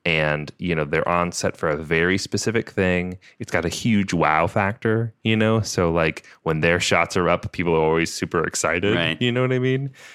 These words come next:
Speaker 1: And they're just kind of like a hoot. I always try to sit with those people at lunch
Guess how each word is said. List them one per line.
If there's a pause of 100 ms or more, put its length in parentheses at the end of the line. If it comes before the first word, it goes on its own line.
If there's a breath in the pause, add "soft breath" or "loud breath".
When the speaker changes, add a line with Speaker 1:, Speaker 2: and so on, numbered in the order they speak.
(160 loud breath)
Speaker 1:
And
they're
just
kind
of
like
a
hoot.
I
always
try
to
sit
with
those
people
at
lunch